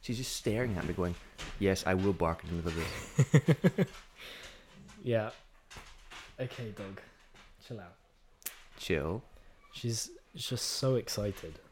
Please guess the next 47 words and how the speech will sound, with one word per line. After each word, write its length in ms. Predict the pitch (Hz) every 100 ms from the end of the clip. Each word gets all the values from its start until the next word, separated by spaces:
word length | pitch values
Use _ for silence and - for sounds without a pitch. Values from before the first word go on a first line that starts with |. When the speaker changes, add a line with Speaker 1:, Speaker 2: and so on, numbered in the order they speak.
| - -
Speaker 1:
I 80 | 127
mean, 180 | 135 135
this 200 | 139 -
is 140 | 113
an 60 | 101
exciting 400 | - 104 92 87
occasion, 380 | 87 92 92 78
Zach. 140 | 73
Speaker 2:
She's 160 | - 123
got 160 | 170 131
a 20 |
new 180 | 135 135
friend. 380 | 135 135 82 -
Speaker 1:
<gasps> 60 | - 175 156 131 120 101 -
Is 60 |
that 160 | - 131
me? 400 | 139 156 190 208 -
Am 120 | 123
I 100 | 147
your 100 | 170
friend? 540 | - 156 147 247 269 - - -
Speaker 2:
<laughs> 220 | - -
Speaker 1:
I've 100 | 143
never 120 | 123
had 200 | 101 202
a 40 | 330
friend 260 | - 92 87
before. 320 | - 85 123
This 140 | -
is 80 | 95
nice. 260 | 123 240 - - -
Speaker 2:
<laughs> 800 | 185 - 190 - - - - -
A 40 | 113
novel 340 | 120 110 117
experience. 720 | 110 - 151 175 - - 190 -
<laughs> 60 | 185 - 208 - 202 190 - - - - - - - - - - -
Speaker 1:
This 160 | 180 202
is 140 | 185
a, 340 | 170 131 139 - -
an 80 | 131
occasion 440 | 123 139 127 120
worthy 280 | 117 117 120
being 320 | 104 98 95
excited 420 | - 104 98 95
of, 120 | 69 - - -
Tilly. 160 | - - - -
Speaker 2:
Exactly. 520 | 135 135 165 - -